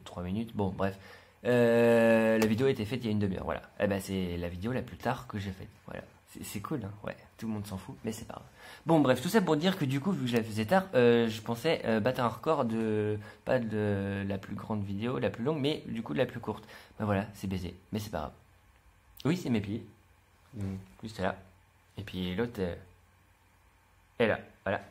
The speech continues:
<laughs> Je fais du quarante-deux. Euh, bon, eh bien, sur ce, on va souhaiter une bonne anniversaire, un, pff, une bonne anniversaire, non, ça c'est déjà fait. Euh, une bonne fête au Thomas. Euh, c'est Thomas Daquin, en fait,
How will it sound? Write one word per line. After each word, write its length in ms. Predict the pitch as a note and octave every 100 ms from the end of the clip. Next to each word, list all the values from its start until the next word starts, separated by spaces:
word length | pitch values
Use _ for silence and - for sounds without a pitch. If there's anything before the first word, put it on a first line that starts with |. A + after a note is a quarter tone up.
| -
<laughs> 140 | -
Je 1080 | - - D#3 D#3+ C3 A#2 G#2 - - - -
fais 60 | G2+
du 100 | G2+
quarante-deux. 340 | F#2+ F#2 - - _ _ _ _ - - - - -
Euh, 380 | D#3 D#3+ D#3 D#3
bon, 440 | C#3+ G3 B3+ D#3+ -
eh 120 | C3+
bien, 1160 | B2+ B2 A#2+ A#2+ A#2 A2+ A2+ A2 A2 A2 G#2+ G#2+
sur 300 | G#2+ D3+ -
ce, 240 | - D3 -
on 120 | A#2
va 160 | A2
souhaiter 500 | A2+ A#2 A2 A#2 A2+
une 100 | A2
bonne 160 | G2+ G#2
anniversaire, 360 | G#2+ G#2 G#2 - -
un, 180 | A2 G2+
pff, 120 | G2+ -
une 80 | G#2+
bonne 120 | G#2
anniversaire, 340 | G#2 F#2+ F#2+ G2+
non, 200 | F#2+ G2+ G2+ - -
ça 60 | G2
c'est 100 | G2+
déjà 140 | F#2+
fait. 160 | F#2+ A2 - - -
Euh, 280 | A#2+ A#2 A#2+
une 60 |
bonne 100 | C#3
fête 260 | D#3 G3+ -
au 920 | B2 B2+ B2 B2 A#2+ A#2 A2+ A2+ A2 A2
Thomas. 300 | G3 E3 - - - - -
Euh, 180 | G#2 G#2
c'est 140 | G#2 G#2
Thomas 220 | C3+ C3
Daquin, 340 | A2 G#2 G2+ -
en 80 | G2+
fait, 200 | G2